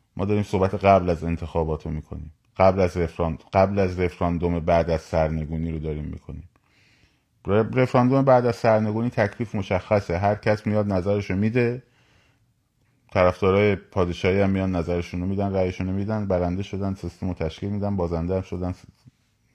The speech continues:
می‌رن که س-، اونی که برنده شده سیستمش رو تشکیل می‌ده. خب، صحبت مال قبله. این کشور عربی بسیار، بسیار هراس دارن که نوع،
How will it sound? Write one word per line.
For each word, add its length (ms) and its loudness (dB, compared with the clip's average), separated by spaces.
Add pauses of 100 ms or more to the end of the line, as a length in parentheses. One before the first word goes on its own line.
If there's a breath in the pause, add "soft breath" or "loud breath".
(120)
می‌رن 320 -2
که 120 -14 (800 soft breath)
س-، 260 -16
اونی 220 -6
که 80 -8
برنده 360 -2
شده 260 -10
سیستمش 520 -14
رو 120 -16
تشکیل 280 -16
می‌ده. 260 -16 (140)
خب، 220 -10 (1000 soft breath)
صحبت 320 -2
مال 160 0
قبله. 340 -2 (440 soft breath)
این 100 -4
کشور 420 4
عربی 540 2 (480)
بسیار، 560 4
بسیار 460 2
هراس 480 0
دارن 320 -2
که 180 -6
نوع، 760 2